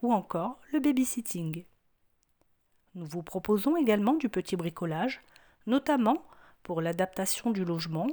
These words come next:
les petits travaux de réparation. Le jardinage pour les plantations, l'arrosage, l'entretien des jardins, l'aide informatique, le soin de vos animaux de compagnie.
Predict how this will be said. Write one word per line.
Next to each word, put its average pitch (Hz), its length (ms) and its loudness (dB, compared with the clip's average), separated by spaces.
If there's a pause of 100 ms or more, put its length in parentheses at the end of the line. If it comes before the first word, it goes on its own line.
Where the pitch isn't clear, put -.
les 233 120 2
petits 175 300 -6
travaux 175 320 0
de 269 100 2
réparation. 220 720 -2 (720)
Le 180 100 -8
jardinage 170 680 -4
pour - 140 -12
les 147 80 -8
plantations, 185 680 -2
l'arrosage, 180 680 -2 (280)
l'entretien 185 540 -4
des 170 120 -4
jardins, 160 440 -4 (500)
l'aide 220 340 2
informatique, 196 840 -4 (300)
le 202 160 -4
soin 339 300 -2
de 240 100 0
vos 185 240 -2
animaux 165 320 -2
de 156 100 -4
compagnie. 156 580 -6